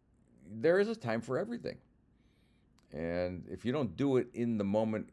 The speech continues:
in that time frame, you lose it. You lose the interest. And I was really gung-ho about living in New York City in,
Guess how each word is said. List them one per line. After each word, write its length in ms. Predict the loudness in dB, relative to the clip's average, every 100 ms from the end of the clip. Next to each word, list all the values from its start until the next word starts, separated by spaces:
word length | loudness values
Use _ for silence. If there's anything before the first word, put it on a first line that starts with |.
| -8
in 240 | -6 -2
that 240 | 0 -2
time 320 | -4 -4 -4 -4
frame, 640 | -10 -4 -2 0 -4 -8 -16 _ _ _ _ _ _ _ _ _ _ -16
you 160 | -8 -6
lose 340 | -2 -2 -2
it. 140 | -8 -10
You 100 | -14
lose 280 | -10 -8 -8
the 140 | -4 -4
interest. 500 | -4 -6 -12 -14 _ _ _ _ _ _ _ _ _ _ _
And 100 | -6
I 20 | -4
was 140 | -4
really 260 | -2 0 -2
gung-ho 560 | -2 0 2 2 0
about 240 | 2 2 2
living 180 | 0
in 120 | 0 -2
New 60 |
York 200 | -2 -4
City 480 | -4 -4 -2 -4 -8 -12
in, 460 | -8 -6 -6 -10